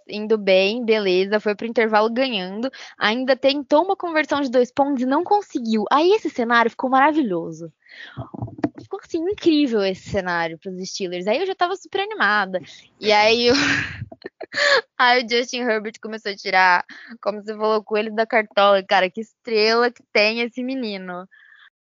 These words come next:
Nossa, jogou muito. Aquele último drive, faltando muito pouco, ele conseguiu, acho que duas ou três quartas descidas longas.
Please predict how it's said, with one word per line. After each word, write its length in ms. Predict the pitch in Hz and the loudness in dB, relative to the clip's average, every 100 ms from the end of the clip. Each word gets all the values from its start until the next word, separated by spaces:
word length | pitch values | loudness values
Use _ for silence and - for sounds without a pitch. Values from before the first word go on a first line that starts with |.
| _ | _
Nossa, 300 | 208 233 247 | 0 2 2
jogou 360 | 226 220 226 285 | 0 2 4 2
muito. 520 | 320 262 277 294 262 | 2 -2 -2 0 -2
Aquele 320 | 247 254 262 | 2 0 2
último 360 | 269 254 294 294 | -2 -4 -6 -2
drive, 1040 | 220 202 214 247 285 247 254 254 233 208 196 208 - | 2 4 6 4 0 -4 -6 -6 -6 -10 -16 _ -4
faltando 500 | 240 233 254 254 254 | 0 0 -2 -4 -6
muito 360 | 247 294 330 339 | -6 -6 -4 -4
pouco, 480 | - 220 247 247 226 | 2 4 4 4 -2
ele 120 | 226 | -2
conseguiu, 600 | 240 233 233 214 247 233 | -8 -10 -12 -6 -2 0
acho 180 | 220 - | 0 -4
que 140 | 220 _ - | -20 _ -14
duas 460 | 208 254 311 320 277 | -6 0 4 4 4
ou 180 | 269 | 0
três 360 | 240 233 254 247 | 2 0 0 -2
quartas 440 | - 254 311 339 | 0 2 2 -4
descidas 460 | 269 277 277 247 240 | -4 -8 -2 -2 -2
longas. 600 | 196 185 196 208 214 214 | -4 -4 -4 -6 -4 -4